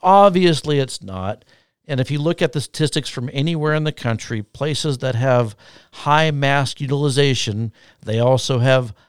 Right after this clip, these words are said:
high covid infection rates. I want you to listen to the words of a guy named Peter Sandman, who's a crisis communications consultant. I know this guy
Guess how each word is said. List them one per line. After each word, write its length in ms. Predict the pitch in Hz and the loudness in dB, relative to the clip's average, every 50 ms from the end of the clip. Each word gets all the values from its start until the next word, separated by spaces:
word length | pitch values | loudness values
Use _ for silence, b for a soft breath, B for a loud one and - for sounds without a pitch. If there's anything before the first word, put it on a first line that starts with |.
| _ _ _ | _ _ _
high 600 | - - 113 113 113 127 131 131 135 135 127 131 - _ | -10 -4 0 2 4 4 4 2 2 0 -2 -4 -8 _
covid 500 | - - 143 139 147 143 123 135 143 147 | -4 0 2 4 4 2 2 2 2 2
infection 760 | 151 147 147 143 127 - - 151 143 - - - - 110 98 | 2 2 0 0 -2 -2 -4 -4 -4 -4 -4 -4 -4 -4 -6
rates. 480 | 95 92 85 78 78 - - - - - b b b b b b b | -6 -8 -10 -10 -12 -14 -14 -14 -14 -14 b b b b b b b
I 60 | 151 | 0
want 240 | 147 202 254 247 - | 2 2 2 2 0
you 40 | 254 | 0
to 60 | 214 | 0
listen 280 | 185 185 196 180 185 156 | 2 2 2 2 0 -4
to 100 | 131 143 | -4 -4
the 80 | 143 | -4
words 480 | 127 131 143 156 156 156 156 139 113 117 | 0 0 2 2 2 2 0 -2 -2 -2
of 100 | 120 107 | -2 -2
a 60 | 120 | 0
guy 220 | 113 123 123 127 | 2 4 4 4
named 340 | 127 123 123 117 117 113 101 - b b b b b b b _ - | 4 2 2 0 0 0 -2 -6 b b b b b b b _ -10
Peter 500 | - 165 190 190 175 160 147 151 151 - - | -4 0 0 2 2 2 2 0 -4 -8 -10
Sandman, 640 | - - - 185 180 175 165 131 110 82 78 78 | -6 -2 0 2 2 2 2 0 -2 -4 -6 -6
who's 200 | 90 107 117 104 | -2 0 0 0
a 60 | 120 117 | 0 -2
crisis 480 | - - - 156 160 156 - 156 131 | -6 -4 -2 0 0 0 0 -4 -6
communications 720 | - - 147 139 135 127 117 - 143 139 127 - 135 113 - | -6 -4 -2 0 2 0 0 0 0 0 0 0 -2 -6 -4
consultant. 540 | - 120 101 - - 113 104 113 110 - - | -4 -6 -4 0 0 -2 -2 -2 -8 -8 -2
I 220 | - 175 214 233 | 0 2 4 4
know 240 | 202 180 185 202 214 | 4 4 4 4 4
this 240 | 147 139 113 - - | 2 0 -2 -2 -4
guy 420 | - 101 95 90 95 107 120 123 | -6 -6 -6 -4 -2 -2 -2 -4